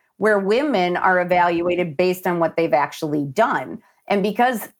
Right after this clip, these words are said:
potential is so subjective, there can be some gender bias in reviews, which again is not intentional or malicious, but it is something, it is one of the faults and one of the challenges that we face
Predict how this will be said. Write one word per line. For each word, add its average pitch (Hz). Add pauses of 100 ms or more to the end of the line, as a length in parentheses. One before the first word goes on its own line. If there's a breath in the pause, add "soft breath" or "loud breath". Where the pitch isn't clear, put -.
potential 208
is 185
so 196
subjective, 170 (300)
there 190
can 208
be 196
some 185
gender 208
bias 147
in 160 (160)
reviews, 170
which 214
again 233
is 170
not 190
intentional 208
or 180
malicious, 160 (280 soft breath)
but 214
it 220
is 240
something, 202
it 202
is 208
one 208
of 185
the 180
faults 180
and 180
one 170
of 165
the 160
challenges 160
that 165
we 160
face 170